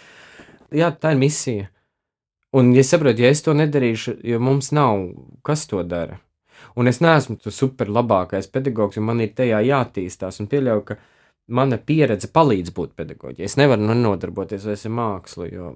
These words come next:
tā ir mana pieredze, kas ir jāiemāc, viņiem ir jāiemāc prasmes un iemaņas, ko tu pats esi apguvis.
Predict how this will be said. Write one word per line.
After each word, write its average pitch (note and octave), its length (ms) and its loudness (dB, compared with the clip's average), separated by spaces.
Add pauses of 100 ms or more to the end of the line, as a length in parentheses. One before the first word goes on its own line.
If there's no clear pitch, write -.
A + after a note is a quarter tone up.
(140)
tā G#2 220 -4
ir G#2+ 100 -2
mana G#2+ 220 -2
pieredze, B2 680 0 (520)
kas - 180 -4
ir C3 140 0
jāiemāc, A#2 420 4
viņiem C3 220 2
ir C3 80 4
jāiemāc A#2+ 340 2
prasmes C#3+ 480 -2
un C3+ 160 2
iemaņas, B2 440 0
ko A2+ 160 -2
tu B2 140 -6
pats D3+ 320 0
esi A#2 160 -6
apguvis. G#2 460 -6